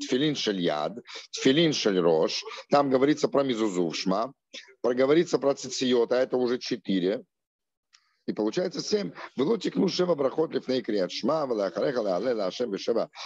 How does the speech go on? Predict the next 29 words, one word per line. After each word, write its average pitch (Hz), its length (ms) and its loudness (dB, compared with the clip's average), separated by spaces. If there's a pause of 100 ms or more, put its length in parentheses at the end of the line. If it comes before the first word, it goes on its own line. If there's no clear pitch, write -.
(140)
брахот 85 420 0
аль 98 100 0
шева 113 360 0
мицвот". 82 400 -4 (460)
И 104 80 0
поэтому, 131 640 2 (520)
да, 92 340 -2 (240)
и 185 80 2
поэтому 156 580 4
у 123 60 0
Шма 151 400 0
Исраэль, 139 720 -2 (260)
но 101 80 0
это 104 160 -4
не 107 80 2
в 101 40 0
Мишне, 92 260 0
это 80 100 0
пока 82 180 0
просто 85 260 -4
вступление, 76 360 -8 (340)
но 143 420 2
поэтому 147 520 0
у 127 60 0
Шма 139 360 -2
Исраэль 175 480 0
есть 139 360 -4
семь 190 200 0
благословений, 139 840 -2